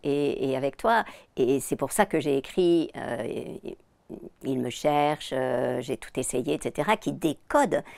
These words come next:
les comportements des enfants. Ça nous permet de comprendre et donc de cesser de croire que les enfants nous provoquent, nous en veulent ou cherchent à nous déstabiliser, et cetera. Mais il y a une autre dimension qui est essentielle pour pouvoir,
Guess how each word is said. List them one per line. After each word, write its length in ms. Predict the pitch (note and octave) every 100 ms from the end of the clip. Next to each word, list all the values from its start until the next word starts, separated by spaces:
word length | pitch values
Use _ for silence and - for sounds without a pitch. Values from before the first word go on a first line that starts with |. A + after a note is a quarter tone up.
| - -
les 80 |
comportements 580 | D#3 D3+ D#3 - D3+ C#3+
des 200 | C#3 C3+
enfants. 520 | C#3 - F3 E3 D#3 - - -
Ça 320 | - - F3+
nous 180 | F3+ G#3+
permet 480 | A3 F3 E3+ B3 E4+ - -
de 100 | F#3+
comprendre 680 | - D#3+ - - F4 D4+ C4+ - -
et 80 | E3+
donc 300 | D3+ G#3+ C4+
de 140 | E3+ D3+
cesser 520 | - - A3 - G#3+
de 120 | D#3
croire 400 | - - C4 D4+ - - _
que 220 | - G#3+ -
les 160 | F3
enfants 240 | C#3 D3 A#3+
nous 140 | A#3
provoquent, 640 | F#3 - C#3 D3+ G3 G#3 F3+
nous 160 | C#3+
en 140 | B2+ B2
veulent 460 | D#3 F3+ F#3+ F#3+
ou 80 | C#3+
cherchent 280 | C#3 D#3+ -
à 40 |
nous 140 | C#3+ C3
déstabiliser, 800 | C#3 - B2+ B2+ B2+ B2 E3
et 40 | F3
cetera. 400 | - - B2 A#2 - - - - - - -
Mais 340 | F#3+ G3 F3+ - _
il 80 | E3+
y 40 |
a 100 | D3 -
une 240 | D3+ D3+
autre 280 | D4 D4 G#3
dimension 440 | D#3+ D3 C3 D#3
qui 80 | C3
est 100 | C#3+
essentielle 540 | C3 - C#3 - D3 C3+
pour 200 | - -
pouvoir, 640 | - A#2 C3+ D3 C3+ C3+